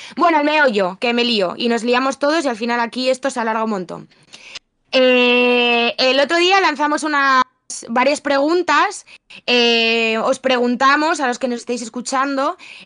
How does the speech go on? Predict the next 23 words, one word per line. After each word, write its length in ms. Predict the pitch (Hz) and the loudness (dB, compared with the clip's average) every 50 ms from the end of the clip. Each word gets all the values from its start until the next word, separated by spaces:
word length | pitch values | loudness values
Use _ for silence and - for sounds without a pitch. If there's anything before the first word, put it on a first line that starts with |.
| _ | _
eh, 260 | 233 233 226 226 226 | -2 0 0 0 0
si 140 | 226 - 240 | -2 -4 -6
estudiabais, 800 | 240 - - 240 233 240 233 240 254 262 277 320 370 415 440 427 | -6 -6 -6 -6 -2 0 2 2 2 2 2 2 2 0 -2 -2
si 260 | - - - - 247 | -6 -10 -8 -6 -6
trabajabais, 960 | 214 226 226 226 226 220 247 254 262 277 285 285 311 330 381 403 359 - - _ | -4 -2 -2 -2 0 0 2 2 4 4 4 2 2 0 -2 -4 -8 -12 -16 _
si 180 | - - 247 240 | -14 -8 -6 -4
eres 120 | 247 254 | -2 -2
desempleados, 960 | 233 240 220 240 226 233 233 240 247 269 285 302 311 320 349 415 453 - - - - - _ - - _ | -4 -4 -6 -6 -6 -2 0 2 2 4 4 4 4 4 2 2 0 -4 -10 -18 -20 -20 _ -20 -14 _
y 200 | - 285 294 302 | 0 0 2 2
estos 240 | 302 294 - 320 254 | 2 0 -2 -6 -4
fueron 240 | 220 277 277 294 294 | 0 0 0 2 0
los 100 | 277 254 | 0 -2
resultados. 760 | 226 214 - 208 185 175 - 185 175 165 170 - - - _ _ _ _ _ _ _ _ _ _ _ _ _ _ _ - | -2 -4 -8 -10 -10 -6 -6 -6 -4 -6 -8 -12 -14 -20 _ _ _ _ _ _ _ _ _ _ _ _ _ _ _ -2
De 120 | 214 254 | 2 2
un 80 | 269 262 | 2 4
total 380 | 330 311 - - 330 320 320 | 2 0 2 4 2 4 4
de 100 | 277 247 | 2 2
treinta 240 | 220 247 240 233 226 | 2 2 2 2 0
y 60 | 233 | 0
cinco 280 | 190 233 262 254 277 269 | 0 -2 -2 0 2 4
votos, 540 | 277 285 302 - - 277 285 320 339 - - - | 4 4 2 2 0 0 0 0 -2 -6 -10 -6
not 340 | - 226 226 214 202 - 175 | -2 0 0 0 -2 -4 -6
bad, 420 | 170 185 185 170 156 160 190 285 | -4 -2 -2 -2 -2 -2 -4 -6